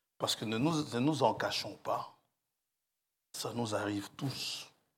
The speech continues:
d'être dans des circonstances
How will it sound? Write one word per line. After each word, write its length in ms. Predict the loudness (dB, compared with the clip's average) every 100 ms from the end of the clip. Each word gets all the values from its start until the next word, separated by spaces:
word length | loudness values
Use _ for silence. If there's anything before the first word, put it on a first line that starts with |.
| _ _ _ _ _ _ _ _ _ _ _ _ _ _ _ _ _ _ _ _ _ _ _ _ _ _ -20 -12 -4
d'être 500 | -2 -2 -4 -4 -6 _ _ _ _ _ _ _ _ -18 -16 -8
dans 160 | -6
des 120 | -4 -2
circonstances 920 | -2 -2 -6 -4 0 6 6 6